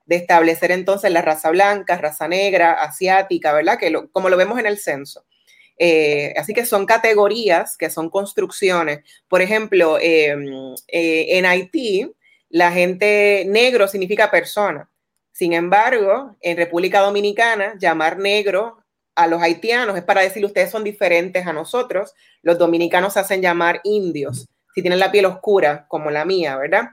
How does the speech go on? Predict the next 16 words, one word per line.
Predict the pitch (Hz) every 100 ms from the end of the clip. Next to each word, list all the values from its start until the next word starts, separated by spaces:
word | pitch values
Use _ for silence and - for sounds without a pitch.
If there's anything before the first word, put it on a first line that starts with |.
| _
Entonces | - 190 208
uno | 196
se | 208
pregunta, | 208 185 180 175
"Pero | 165
si | 170
tú | 160
te | 196
ves | 220
igual | 254 220 214
que | 196
yo, | 226
¿cómo | 233 190
que | 220 214
indio, | 247 233 165
no?". | 160 254